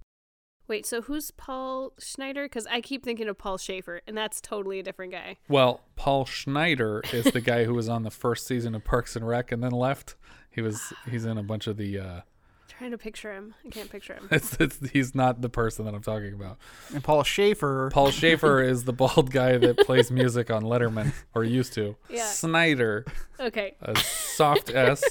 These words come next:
Speaker 2: I don't know what you call that kind of S.
Speaker 3: <laughs>
Speaker 2: Paul
Speaker 3: A
Speaker 2: Snyder.
Speaker 3: soft S?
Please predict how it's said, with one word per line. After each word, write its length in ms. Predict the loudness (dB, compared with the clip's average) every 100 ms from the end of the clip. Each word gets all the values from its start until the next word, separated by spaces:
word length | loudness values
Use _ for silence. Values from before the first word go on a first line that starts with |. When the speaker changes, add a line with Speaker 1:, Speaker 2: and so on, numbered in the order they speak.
| 2
Speaker 2:
I 120 | 2
don't 120 | 4 2
know 100 | 0
what 120 | -2
you 40 | 0
call 160 | 0
that 120 | 2 0
kind 180 | -2
of 80 | -2
S. 180 | 0 -2 -4 -12 -20 -20
Speaker 3:
<laughs> 400 | -20 -20 -20 0
Speaker 2:
Paul 220 | 8 8 8
Speaker 3:
A 20 |
Speaker 2:
Snyder. 640 | 4 8 10 12 10 8
Speaker 3:
soft 120 | 2 2
S? 500 | 4 4 2 -8